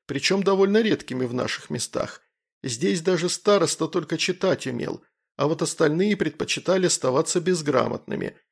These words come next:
Хотя тот же монах Илай умел и читать, и писать, и даже считать. Вот только учиться у него было слишком дорого, а бесплатно он никого не обучал. «Так вот же он», я подошёл ближе и уверенно указал пальцем.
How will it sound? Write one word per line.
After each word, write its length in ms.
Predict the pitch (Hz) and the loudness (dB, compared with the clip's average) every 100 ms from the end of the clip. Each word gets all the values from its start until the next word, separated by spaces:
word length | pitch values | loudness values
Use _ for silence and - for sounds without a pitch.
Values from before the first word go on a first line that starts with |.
| _ - | _ -8
Хотя 340 | - - 220 | -4 2 2
тот 240 | 220 208 | 4 2
же 120 | 180 196 | 4 2
монах 400 | 190 185 185 - | 4 2 0 0
Илай 340 | 165 185 170 | 4 4 4
умел 260 | 160 156 139 | 2 0 0
и 60 | |
читать, 540 | - 135 - 113 185 143 | -2 -4 0 2 2 0
и 40 | |
писать, 520 | 135 123 - 185 175 | -4 -2 2 2 2
и 40 | 127 | -2
даже 240 | 135 139 | -2 -2
считать. 580 | - - 202 - 117 - - _ _ _ | -2 -2 0 0 0 -4 -18 _ _ _
Вот 220 | 131 160 160 | -4 -2 0
только 260 | 165 143 | 0 0
учиться 500 | 160 160 226 208 - | -2 0 0 0 -2
у 60 | 139 | -4
него 240 | 131 123 | -2 -2
было 260 | 123 147 135 | 0 0 0
слишком 520 | - 160 - 175 170 | 0 -4 -2 -4 -2
дорого, 480 | 139 117 123 - 123 _ _ _ | 0 0 0 -4 -6 _ _ _
а 120 | - 143 | -2 -2
бесплатно 640 | 131 - 196 208 202 120 | -2 -2 4 4 4 0
он 160 | 160 | 2
никого 360 | 151 - 120 131 | 0 -2 -2 -2
не 140 | 135 | -2
обучал. 580 | 110 - - - - - - _ _ _ _ | -4 -4 -6 -6 -8 -12 -18 _ _ _ _
«Так 200 | 208 208 | 2 2
вот 200 | 214 190 | 4 2
же 160 | - 120 | 2 -2
он», 200 | 101 - _ | -2 -8 _
я 120 | - 135 | -2 0
подошёл 460 | 139 139 - 135 | 2 0 0 -2
ближе 380 | 131 196 196 151 | 0 0 0 -2
и 100 | - | -2
уверенно 460 | 143 139 202 170 131 | -4 -2 0 2 0
указал 400 | 120 131 147 143 | 0 0 2 0
пальцем. 600 | - - - - - | 0 -2 -2 -8 -12